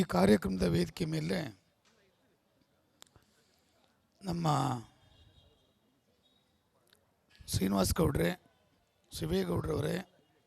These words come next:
ನಟರಾಜ್ ಜೈಸ್ರವರೇ, ರಮೇಶ್ರವರೇ, ಮಹೇಶ್ರವರೇ, ಯೋಗೇಶ್ರವರೇ, ಗೋಲ್ಡ್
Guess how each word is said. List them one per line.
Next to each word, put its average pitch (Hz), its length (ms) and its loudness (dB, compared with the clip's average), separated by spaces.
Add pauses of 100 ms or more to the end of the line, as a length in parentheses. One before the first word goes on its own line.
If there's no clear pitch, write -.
(2000)
ನಟರಾಜ್ 170 460 -2
ಜೈಸ್ರವರೇ, 156 500 0 (880)
ರಮೇಶ್ರವರೇ, 160 760 0 (960)
ಮಹೇಶ್ರವರೇ, 165 720 2 (1000)
ಯೋಗೇಶ್ರವರೇ, 175 840 6 (2000)
ಗೋಲ್ಡ್ 170 300 10